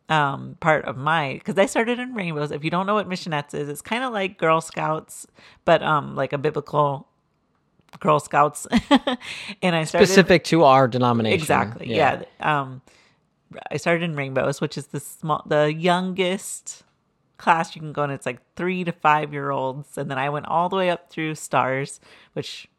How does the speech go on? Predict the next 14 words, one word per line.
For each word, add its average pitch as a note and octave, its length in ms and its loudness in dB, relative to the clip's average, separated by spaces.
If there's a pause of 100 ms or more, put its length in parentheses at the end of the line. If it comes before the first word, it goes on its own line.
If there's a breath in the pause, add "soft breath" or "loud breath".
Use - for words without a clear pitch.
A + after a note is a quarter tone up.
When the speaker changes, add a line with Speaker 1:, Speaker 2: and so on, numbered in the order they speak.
(600)
Speaker 1:
basically C3+ 580 -6 (100)
all C#3 160 6
the C3 60 -2
way C3 100 -2
through C3 140 -8
elementary A#2 380 -8
school. - 300 -14 (260 soft breath)
And D#3+ 280 -2
I, F3+ 240 2
ha-, E3+ 140 -8 (200)
there E3 100 0
was D3+ 140 -4
so D#3 340 -2
many, C3 480 -12